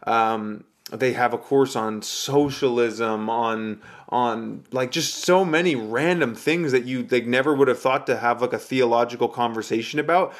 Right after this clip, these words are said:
They just go there. They go where a lot of people don't wanna go.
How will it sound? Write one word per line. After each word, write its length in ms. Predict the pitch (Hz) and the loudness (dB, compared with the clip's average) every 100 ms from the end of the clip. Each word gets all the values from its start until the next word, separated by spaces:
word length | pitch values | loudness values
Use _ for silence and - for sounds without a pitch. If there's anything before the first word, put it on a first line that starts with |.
| - - | -10 2
They 120 | 135 | 2
just 280 | 156 147 - | 4 0 4
go 260 | 131 151 | 6 6
there. 260 | 127 98 92 | 6 0 -2
They 140 | 110 | -2
go 720 | 110 101 131 151 170 156 113 - | -2 4 6 8 6 4 -2 -8
where 260 | 127 139 131 | 2 6 6
a 40 | |
lot 220 | 127 139 | 6 4
of 80 | 147 | 2
people 300 | 147 139 139 | -2 0 2
don't 260 | 127 131 135 | 4 4 4
wanna 240 | 135 131 | 0 0
go. 480 | 113 113 131 208 | 2 4 6 6